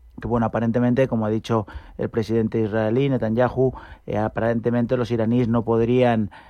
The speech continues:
eh, hacer una bomba nuclear ahora mismo. Bueno, hay una serie de cosas que, eh, bueno, que permitirían que eso sea así, pero sí, desde luego, si predomina el conflicto, el dólar se va a los ciento veinte dólares, que es lo que tú decías,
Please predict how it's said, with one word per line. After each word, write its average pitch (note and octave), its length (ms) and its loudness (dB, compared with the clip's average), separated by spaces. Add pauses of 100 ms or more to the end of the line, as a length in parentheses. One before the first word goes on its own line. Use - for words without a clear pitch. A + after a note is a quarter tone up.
(120)
eh, G#2 280 0
hacer A2+ 240 0
una A2+ 140 0
bomba A2 240 -2
nuclear A2+ 300 0
ahora A#2 180 0
mismo. D#3 540 2 (260)
Bueno, B2 380 0
hay B2+ 140 4
una C3 120 2
serie C3+ 220 2
de C3 40 0
cosas C#3 340 0
que, C#3 260 4 (320)
eh, A2+ 440 2
bueno, A#2 320 -4
que A#2+ 120 -4
permitirían C#3 1120 2
que C3 100 -4
eso A#2 160 -6
sea A#2+ 140 0
así, A2+ 240 -2
pero A2 220 -4
sí, A#2+ 160 -2
desde A#2 260 0
luego, D3 160 2
si C3+ 80 -4
predomina A#2+ 360 0
el A#2 60 -2
conflicto, A#2+ 440 0
el A#2 100 0
dólar A#2 260 0
se G#2+ 120 -6
va A2+ 100 0
a A2 60 2
los G#2+ 160 -8
ciento A2 200 -4
veinte A2 200 -2
dólares, D3+ 340 2
que - 120 -12
es G#2+ 40 -6
lo G#2+ 80 -4
que A2 80 -2
tú A2+ 100 -4
decías, D#3+ 480 0